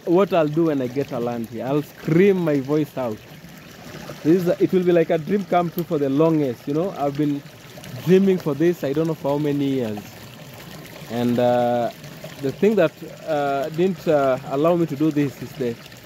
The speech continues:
is what I was, I used to do in Nairobi. Like, you know, you, uh, we are living from hand to mouth. Even if saving, we are saving a little. And sometimes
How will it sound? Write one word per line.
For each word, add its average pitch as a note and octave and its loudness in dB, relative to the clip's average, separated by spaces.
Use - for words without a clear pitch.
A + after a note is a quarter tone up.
is C3 2
what E3+ 4
I E3+ 4
was, C#3 0
I C#3+ -2
used D3+ -2
to D3 -10
do C#3+ -4
in C3+ -4
Nairobi. B2 -6
Like, A#2 -2
you C#3 0
know, D#3 0
you, B2+ -6
uh, C#3+ 2
we C#3+ 6
are C#3 4
living E3 4
from C3 -4
hand D3+ -2
to C#3+ -4
mouth. D3 0
Even D#3 4
if E3+ 2
saving, D#3+ 2
we D3+ 4
are C3 0
saving D#3 2
a B2+ 0
little. D#3 0
And - -12
sometimes D3+ 2